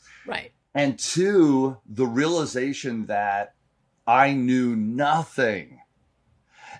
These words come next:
Speaker 2: And there was so much of that rookie syndrome that I just
Speaker 1: <laughs>
Speaker 2: dared to step up and
Speaker 1: Huh.
Speaker 2: create, create the mayhem and dared to live with the consequences, all while I was learning.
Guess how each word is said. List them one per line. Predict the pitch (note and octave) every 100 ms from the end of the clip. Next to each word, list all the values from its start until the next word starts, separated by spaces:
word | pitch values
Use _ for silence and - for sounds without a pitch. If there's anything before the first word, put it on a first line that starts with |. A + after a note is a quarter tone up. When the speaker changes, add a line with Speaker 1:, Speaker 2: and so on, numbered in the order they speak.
| -
Speaker 2:
And | C3+ C3+
there | C3+
was | B2+ A2+
so | - - F3+ F#3 G3
much | F3 E3+ -
of | C3+ G2
that | A2+ A2 -
rookie | G#2 G#2+ C#3+ D3 C#3 A2
syndrome | - A2 G#2 G2 G2+ G2 F#2+
that | G2+ G2+ G2 G2 _ _ _ _ A2
I | B2
just | A#2 A#2+ A2+ - _
Speaker 1:
<laughs> | -
Speaker 2:
dared | B2 C3+ D3+ D#3 -
to | C3+
step | - - B2 A2+
up | C3 B2 G2 - _ _ _ _ _ _ -
and | A#2+ A#2+ A#2 G#2
Speaker 1:
Huh. |
Speaker 2:
create, | G2+ C3 A#2+ C3 C3+ B2+ - - _ - - _
create | - C#3+ C3+ D3+ D3+ -
the | B2+
mayhem | A#2 B2 D3+ F#3 D#3 C#3 A#2+ G#2+ A2 G#2+ - _
and | B2+ B2
dared | A2 C3+ C#3+ B2
to |
live | A#2+ C3+ C3
with | B2
the | A2+
consequences, | - C3 C#3+ C3 A2 G#2+ G2+ G#2+ G#2 G2+
all | A#2+ B2+ C#3+ C#3
while | B2 A#2+
I | A2+
was | A2 G2+
learning. | G#2+ G#2+ F#2+ D2+